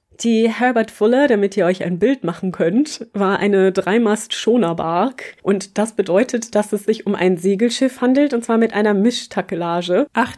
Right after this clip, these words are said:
Speaker 2: die?
Speaker 1: Ja, es tut
Speaker 2: Wer
Speaker 1: mir
Speaker 2: kennt sie
Speaker 1: leid.
Speaker 2: nicht?
Speaker 1: Du weißt ja, ich habe so eine kleine Schwäche für alles Maritime und was mit Seefahrt zu tun
Speaker 2: Ja.
Speaker 1: hat.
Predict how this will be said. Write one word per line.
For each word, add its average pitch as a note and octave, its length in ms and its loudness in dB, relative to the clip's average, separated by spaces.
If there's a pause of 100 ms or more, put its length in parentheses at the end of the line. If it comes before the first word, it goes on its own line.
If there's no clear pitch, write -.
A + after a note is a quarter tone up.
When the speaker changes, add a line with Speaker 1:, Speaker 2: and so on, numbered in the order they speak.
(140)
Speaker 2:
die? B3 380 2
Speaker 1:
Ja, A3 300 0
es A#3 120 -6
tut - 40 -4
Speaker 2:
Wer E4 80 4
Speaker 1:
mir - 60 -2
Speaker 2:
kennt A3 180 2
sie G3+ 80 4
Speaker 1:
leid. B3 80 2
Speaker 2:
nicht? B3 240 -4
Speaker 1:
Du A3+ 80 -4
weißt A3+ 240 2
ja, A3+ 80 -2
ich F#3+ 160 -6
habe A3+ 120 -4
so G#3 100 -6
eine G#3 120 -2
kleine G3+ 300 -6
Schwäche G#3+ 380 -8
für G#3 160 -8
alles F#3+ 420 -6
Maritime A3 680 -2
und G3+ 120 -4
was G#3 160 -8
mit G3 140 -6
Seefahrt G3+ 400 -6
zu G#3 60 -12
tun A3 180 -2
Speaker 2:
Ja. G#3+ 80 -2
Speaker 1:
hat. G#3 100 -4